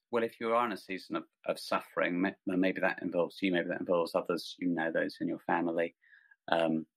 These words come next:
can you talk about it? I guess if there's some sort of, you know, maybe a health problem in your family, which, I don't know, involves hospitals or something, the congregation very quickly is gonna,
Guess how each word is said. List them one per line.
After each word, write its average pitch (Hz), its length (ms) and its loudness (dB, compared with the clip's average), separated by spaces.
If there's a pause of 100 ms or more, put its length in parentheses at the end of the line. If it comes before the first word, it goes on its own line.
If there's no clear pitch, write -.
(2750)
can 95 100 2
you 90 100 0
talk - 280 -2
about 85 420 0
it? 95 100 -2
I 104 100 -2
guess 127 240 -2
if 120 120 -10
there's 95 240 2
some 98 220 0
sort - 280 -6
of, 85 140 -6
you 92 100 -4
know, 85 200 0 (280)
maybe 92 640 0
a 87 180 -4 (140)
health 98 220 0 (120)
problem 95 300 -2
in 90 100 2
your 85 220 0 (120)
family, 87 480 0
which, - 300 -10
I 82 60 -4
don't 98 140 0
know, 85 60 0
involves 85 600 0 (160)
hospitals 82 580 -2
or 90 40 -12
something, 90 400 -2
the 87 80 -2
congregation 95 480 0
very 92 140 2
quickly - 300 -6
is - 100 -4
gonna, 92 340 0